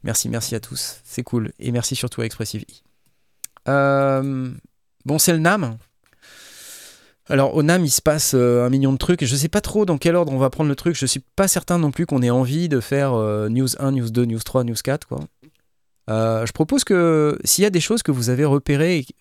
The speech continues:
qui ont, qui ont vraiment, euh, marqué, euh, votre attention,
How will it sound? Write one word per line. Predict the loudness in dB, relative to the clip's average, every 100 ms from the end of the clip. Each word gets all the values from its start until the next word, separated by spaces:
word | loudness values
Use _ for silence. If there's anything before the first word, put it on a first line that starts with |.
| _ _
qui | -8
ont, | -6 -6
qui | -6
ont | -2
vraiment, | 0 0 2 2
euh, | 2
marqué, | 0 0 0 2
euh, | 2 0 -6 _ -20 -20 _ -10
votre | -2 0 0
attention, | 0 0 0 0 -2